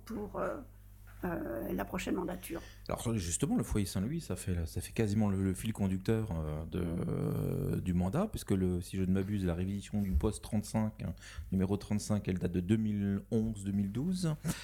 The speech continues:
Speaker 2: été deux mille douze, euh, de mémoire. Euh, et donc, ça fait quasiment le mandat de, le dernier mandat,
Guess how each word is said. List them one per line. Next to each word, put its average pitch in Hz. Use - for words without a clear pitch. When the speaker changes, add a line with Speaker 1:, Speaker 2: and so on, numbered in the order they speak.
Speaker 2:
été 117
deux 104
mille 104
douze, 156
euh, 113
de 107
mémoire. 131
Euh, 104
et -
donc, 90
ça -
fait -
quasiment 101
le 98
mandat 98
de, 82
le 85
dernier 90
mandat, 90